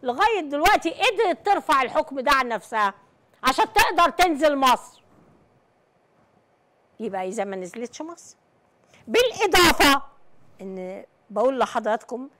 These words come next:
إن بنتها لسه كانت عندها من، من يومين وهي لسه ما زالت في هولندا. يبقى نزلت إزاي مصر؟ عرفت إنك كذاب؟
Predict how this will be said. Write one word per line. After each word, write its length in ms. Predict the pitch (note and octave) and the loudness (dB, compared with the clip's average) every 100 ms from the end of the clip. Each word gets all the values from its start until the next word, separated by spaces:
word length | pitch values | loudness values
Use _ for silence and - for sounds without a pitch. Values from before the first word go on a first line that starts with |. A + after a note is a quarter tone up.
| _ E3 | _ -16
إن 140 | G3+ | -14
بنتها 480 | F3 F3 - D4+ B3+ | -14 -10 -4 -4 -4
لسه 340 | A#3 D4 - | -8 -10 -10
كانت 380 | F#3 A#3+ B3+ G#3 | -8 -8 -8 -10
عندها 340 | F#3 F#3 A#3+ | -12 -6 -6
من، 180 | G#3+ G3 G#3+ - _ | -6 -12 -16 -20 _
من 220 | A#3 D#4+ G4+ | -6 -2 0
يومين 640 | E4+ D4 D4+ D#4+ F4+ G#4+ _ _ _ _ - | 0 2 4 4 2 -2 _ _ _ _ -16
وهي 320 | F#3 G#3 G3 | -10 -8 -8
لسه 260 | G3 - | -10 -14
ما 100 | G#3 | -14
زالت 280 | G3+ B3 B3 | -10 -12 -12
في 80 | - | -14
هولندا. 480 | A#3 B3+ B3 A3 - _ _ _ _ _ - | -10 -6 -6 -8 -20 _ _ _ _ _ -12
يبقى 200 | A#3+ C#4+ | -6 -2
نزلت 360 | F4 E4+ D4+ | -2 -2 -4
إزاي 280 | C#4 B3+ C#4+ | -6 -2 0
مصر؟ 440 | C#4 B3 - - _ _ _ _ _ _ _ _ _ _ _ _ _ _ _ _ _ _ _ _ _ _ | 0 -2 -4 -20 _ _ _ _ _ _ _ _ _ _ _ _ _ _ _ _ _ _ _ _ _ _
عرفت 300 | F3 A#3 - | -10 -10 -10
إنك 200 | A3 G3+ | -12 -10
كذاب؟ 380 | - F#3 F3+ G#3+ | -10 -10 -6 -8